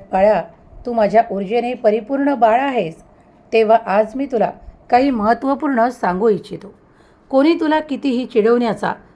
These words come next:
काही राग निर्माण करण्याचा, तुझ्यात वादविवाद निर्माण करून तुझ्यासोबत काही असे करण्याचा प्रयत्न जरी करत असले,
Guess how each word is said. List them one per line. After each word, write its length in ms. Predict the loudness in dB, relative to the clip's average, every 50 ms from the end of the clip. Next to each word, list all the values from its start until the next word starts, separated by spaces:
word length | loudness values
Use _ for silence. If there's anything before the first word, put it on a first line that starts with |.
| _ _ -4
काही 300 | -2 0 2 2 2 2
राग 240 | 2 2 0 -2 -4 -6 -12 -20 _ _ _ _ _ _
निर्माण 400 | -2 0 2 2 4 4 2 2
करण्याचा, 560 | 2 0 0 0 2 0 0 0 -2 -4 -4 -4 -8 -12 -20 -20 -20 -20 _ _ -8
तुझ्यात 320 | -6 -2 0 0 0 0 -2 -4
वादविवाद 640 | -4 -2 0 0 0 -2 -2 -4 -2 -2 -2 -2 -2
निर्माण 340 | -2 -4 -2 -2 -2 -2 -4
करून 320 | -2 -2 -2 -2 -2 -4 -6 -10 -16 -20 -20 -20 -20 _ _
तुझ्यासोबत 600 | -6 -2 0 0 0 0 0 -2 0 2 2 0 0 -2 -8 -20 _ _ _ _ _ -2
काही 240 | -2 0 -2 -2 -2
असे 240 | -4 -4 -2 -2 -2
करण्याचा 500 | -2 -2 -2 -2 -2 -4 -2 -2 -4 -4
प्रयत्न 440 | -2 -2 0 0 2 0 -2 -4 -6
जरी 240 | -4 -2 -2 -4 -2
करत 300 | -2 -2 0 0 -2 -4 -8
असले, 380 | -10 -8 -4 0 2 2 2